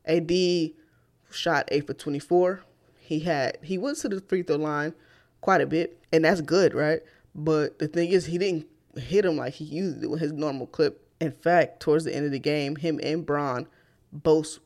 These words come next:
both missed two. And to me, that's not what broke the game. That added to it. But him, he, he needs to, he needs to be aggressive.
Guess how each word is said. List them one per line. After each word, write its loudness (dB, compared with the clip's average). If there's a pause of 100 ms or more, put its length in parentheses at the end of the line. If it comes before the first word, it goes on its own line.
(140)
both 6 (540)
missed -2
two. -4 (680)
And 0
to 0
me, 2 (720)
that's 2
not 2
what 0
broke 6
the -6
game. -2 (320)
That 2
added 2
to 2
it. -6 (500)
But 2 (800)
him, 2 (180)
he, -2
he 2
needs 0
to, -2 (220)
he -4
needs 4
to 0
be 2
aggressive. -4